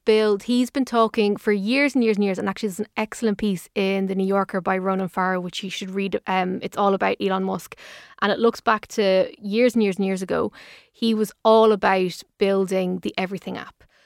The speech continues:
So he wants everything to be, have X in the name.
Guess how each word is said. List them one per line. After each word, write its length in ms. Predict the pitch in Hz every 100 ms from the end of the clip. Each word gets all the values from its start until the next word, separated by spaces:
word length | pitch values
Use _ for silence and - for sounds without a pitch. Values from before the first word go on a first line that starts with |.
| _
So 120 | -
he 240 | 196 233 240
wants 460 | 220 214 208 - _ -
everything 360 | 220 233 220 196
to 100 | 185
be, 120 | 202
have 360 | 196 196 185 180
X 300 | - 190 -
in 220 | - 196 190
the 60 |
name. 360 | 185 185 233